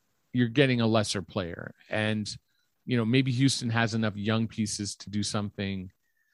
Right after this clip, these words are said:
to offload, you know, John Wall and, and convince the Sixers to make it. But,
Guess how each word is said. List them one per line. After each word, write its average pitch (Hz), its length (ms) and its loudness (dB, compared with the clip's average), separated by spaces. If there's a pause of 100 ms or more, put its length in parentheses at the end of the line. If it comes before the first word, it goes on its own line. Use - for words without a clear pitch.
(380)
to 107 500 4 (440)
offload, 123 760 2 (840)
you 120 160 2
know, 101 140 0 (120)
John 107 260 2
Wall 110 260 4
and, 107 240 -2 (100)
and 104 180 -4
convince 110 480 0
the - 80 -6
Sixers 110 600 -2
to 107 120 -4
make 113 240 0
it. 143 140 -6
But, 117 160 2